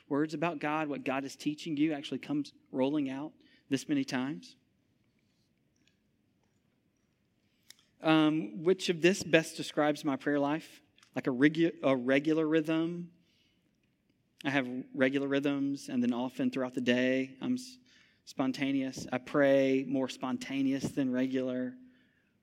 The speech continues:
Number three is r-, infrequently, and I just rarely. It's okay. This, again, this is, this is just a, a snapshot of today. It's, it's all right. Number seven, um, has a, is a fasting. This, this is the idea that you are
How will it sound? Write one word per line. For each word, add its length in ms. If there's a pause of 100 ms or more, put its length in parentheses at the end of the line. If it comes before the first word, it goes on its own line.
Number 140
three 300
is 240 (300)
r-, 160
infrequently, 800
and 180
I 100
just 220
rarely. 420 (120)
It's 140
okay. 380
This, 240
again, 260
this 200
is, 180
this 200
is 100
just 300
a, 120 (340)
a 80
snapshot 920
of 140
today. 480
It's, 300
it's 200
all 80
right. 260 (800)
Number 140
seven, 560
um, 420
has 320
a, 100
is 120
a 40
fasting. 540
This, 160
this 300
is 80
the 40
idea 260
that 200
you 160
are 220